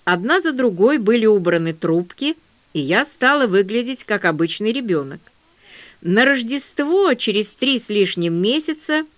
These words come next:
пребывания в больнице, мама привезла меня домой. Я весила уже больше двух килограммов.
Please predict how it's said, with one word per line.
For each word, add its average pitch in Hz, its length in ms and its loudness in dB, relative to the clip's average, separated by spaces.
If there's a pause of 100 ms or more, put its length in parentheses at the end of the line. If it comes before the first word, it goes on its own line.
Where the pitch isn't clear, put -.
пребывания 254 640 0
в 226 80 -6
больнице, 247 680 -2 (400)
мама 226 460 2
привезла 233 540 0
меня 196 280 -2
домой. 175 480 -6 (480)
Я 175 280 2
весила 175 480 2
уже 285 240 -2
больше 214 420 0
двух 170 280 -2
килограммов. 175 680 -2